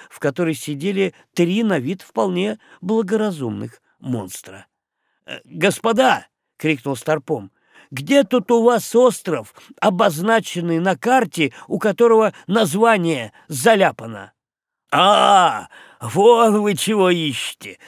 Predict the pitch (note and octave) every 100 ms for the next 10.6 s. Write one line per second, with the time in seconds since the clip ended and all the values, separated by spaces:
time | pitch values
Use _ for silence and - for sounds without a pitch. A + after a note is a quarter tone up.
0 | - D#3 A#2+ C#3+ - C3+ A#2 - C3 A2
1 | - F#2+ F2 _ _ - C4 B3 A3+ A#3+
2 | F#3+ E3+ E3+ D3+ C#3 B2+ - _ - -
3 | F#3 G#3+ A#3+ B3+ G#3+ B3 A#3 B3 G3 -
4 | - D3+ G3+ G3 A3+ - - A#3+ A3+ G#3
5 | F#3+ - - - A#3+ A3+ G3+ D#3+ C#3+ -
6 | A#2 - _ - B3+ D4 C4 - _ -
7 | D#4+ E4 G#3 - F3 A2 D#3+ B2 - G#2
8 | - G2+ - _ D#3 G3 F3 A#3 A3+ F#3
9 | C3+ G#2 F2 - - A#2 F3 A3+ A#3+ F3
10 | D3 - D3 B2 F#2+ F2+